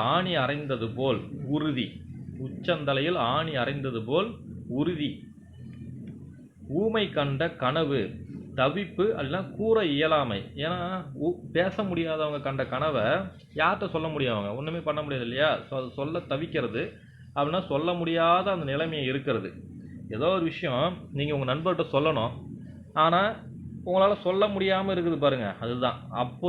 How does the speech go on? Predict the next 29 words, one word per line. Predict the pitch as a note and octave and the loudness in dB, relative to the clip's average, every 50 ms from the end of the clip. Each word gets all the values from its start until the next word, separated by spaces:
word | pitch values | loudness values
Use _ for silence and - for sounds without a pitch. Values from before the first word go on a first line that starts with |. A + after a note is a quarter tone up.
| E3 | 4
இருக்கும்பொழுது | E3+ F#3 G3+ - G#3+ F#3+ F3 E3 D#3+ D#3+ D#3+ G3 | 4 2 2 0 0 0 2 2 0 2 2 0
இந்த | G3+ F3 D#3+ | 0 0 0
ஊமையை | D3+ D#3 E3 E3 E3 D3 | 0 0 0 0 0 0
நீங்க | C#3 C3+ C3 - | 0 -2 -2 0
பயன்படுத்தலாம், | A#2+ B2 B2+ C#3 C#3 C3 B2 A2+ B2 A#2+ G#2+ G#2 A#2+ | 0 0 0 0 0 0 0 2 0 0 0 0 -4
"ஊமை | C3 D3 E3 E3+ E3 D3+ C#3 | -4 -4 -2 -2 -2 -2 -2
கண்ட | - B2+ B2 B2+ B2+ D#3 D3 | -2 -4 -4 -2 -2 -4 -2
கனவு | - A#2+ A#2 C3 C#3+ C#3 C3 A2+ G#2 | 0 -2 0 0 0 0 0 -2 -2
போல" | G#2 G2 F#2+ G2+ G#2 - | -2 -2 0 0 0 0
அப்படின்னு. | - G2+ G2+ G2+ G2 G2 G#2 - - - - F2 F2 F2 F2 F2 F2 F2 F2 F2+ - F2+ F2+ F2+ - G1+ - - - - - - - - _ - - - - - - - - - - - - B2+ B2 C3+ | -2 -2 -4 -2 -4 -4 -6 -10 -12 -18 -18 -16 -14 -14 -14 -14 -12 -12 -12 -12 -12 -12 -12 -12 -14 -14 -16 -18 -20 -20 -20 -20 -20 -20 _ -18 -16 -16 -16 -14 -14 -14 -14 -14 -12 -10 -6 -2 2 4
"எள்ளில் | D#3+ F#3 G#3 G#3+ G#3+ A3 G#3+ G#3 F3 C#3+ | 4 4 4 4 2 2 2 2 2 2
எண்ணெய் | C#3+ D3 E3+ F#3 F#3 F#3 F3 C#3+ B2+ | 2 2 2 0 2 2 2 2 2
போல்" | C#3 C#3 C#3+ C3 G#2+ - - - - - | 2 4 4 4 4 2 -4 -10 -16 -16
அப்படின்னா | - - B2 B2+ C#3+ E3+ G3+ G#3+ E3 C#3 B2 B2 | -12 -10 -6 -2 0 0 0 -2 -4 -6 -2 0
ஒளிந்திருத்தல் | C#3+ D#3+ F#3 G3 G3 F3 E3+ D3+ C#3+ B2 - E3+ F3+ | 2 2 2 2 2 0 0 0 0 -2 0 0 0
அப்படின்னா | F3 C#3 B2+ D3 E3 D3+ | 0 0 0 0 -2 -2
மறைவு. | C3 A2+ A#2 B2 C3+ C3+ A#2 G2+ F2+ D2 - - - - - - - _ _ - | 0 0 2 2 4 2 2 -2 -4 -6 -10 -12 -12 -14 -16 -18 -20 _ _ 2
பார்க்கறதுக்கு | A#2+ C3 E3 G3 F#3 F#3+ F3+ F3 E3+ G3 F#3+ F#3+ | 6 6 6 6 4 0 -4 -2 -2 0 2 2
அது | F3 D#3 | 2 2
எள்ளு | D#3 D#3 E3 F3 F3+ E3 | 2 2 2 2 2 4
தான், | E3 C#3+ F#2+ - - - - - - | 4 4 2 0 -4 -10 -18 -12 -4
ஆனா | - C3+ D#3 F3+ | 0 2 2 4
அதை | F#3 F3 E3 | 4 4 4
வந்து | D#3+ E3+ F3 D#3+ B2 C3 | 2 4 4 4 6 6
ஆடி | D3+ F3+ G3 G3 G3+ F3 | 4 4 4 4 4 2
எடுக்கும் | D#3+ D#3+ F3+ F3 - F3+ E3+ D#3+ | 2 2 0 0 0 -2 0 2
பொழுது | D#3 D3+ C#3+ B2+ D3 E3+ | 2 2 4 4 4 4
அது | F3 D#3 C3+ | 4 2 2
எண்ணெயா | C3+ C#3+ D#3 E3 E3+ E3+ E3+ | 0 0 0 0 0 0 0